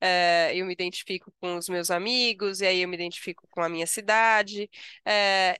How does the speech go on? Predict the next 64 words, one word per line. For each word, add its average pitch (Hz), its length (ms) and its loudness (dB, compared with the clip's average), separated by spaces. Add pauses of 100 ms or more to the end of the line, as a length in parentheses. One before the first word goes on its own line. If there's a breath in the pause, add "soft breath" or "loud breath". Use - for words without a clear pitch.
e 302 140 -8
muitas 320 360 -4
vezes 220 360 0
cai 220 180 4
num 226 120 0
lugar 202 220 2
de 196 120 -14
estereótipo, 220 920 0
"Ah, 240 300 0
porque - 140 -14
eu - 20 -12
sou 190 140 -14
paulistana, 233 840 0
nasci 165 280 -6
em - 20 -10
São 220 140 -6
Paulo, 214 420 4
a - 20 -2
vida 180 160 -14
inteira 180 220 -12
em - 20 -8
São 208 180 -6
Paulo, 220 440 2
então, 185 440 -4
é, - 240 -6
tenho." 220 400 2 (460 loud breath)
Mas 381 160 0
aí 392 160 2
eu 370 60 2
encontro 285 440 0
com 262 120 -6
uma 220 180 4
amiga 185 320 -2
que 180 380 -8
nasceu 170 300 -4
em 165 80 -6
Santos, 233 580 0
e 226 40 -2
aí 262 60 -4
você 311 140 -4
fala, 339 180 -4
"Cara, - 180 -4
realmente 370 600 0
tem 349 200 0
um 370 80 0
estereótipo 208 520 0
aqui 302 200 -10
que - 140 -4
é 339 100 2
diferente 339 520 0
dessa 170 260 -2
pessoa 175 360 -6
que - 120 -10
nasceu 170 240 -4
em 185 40 -6
Santos, 233 460 -2
da 226 120 -2
pessoa 208 240 -10
que - 80 -12
nasceu 175 240 -4
em 180 40 -8
São 185 160 -4
Paulo." 202 460 2
Tem, 220 260 0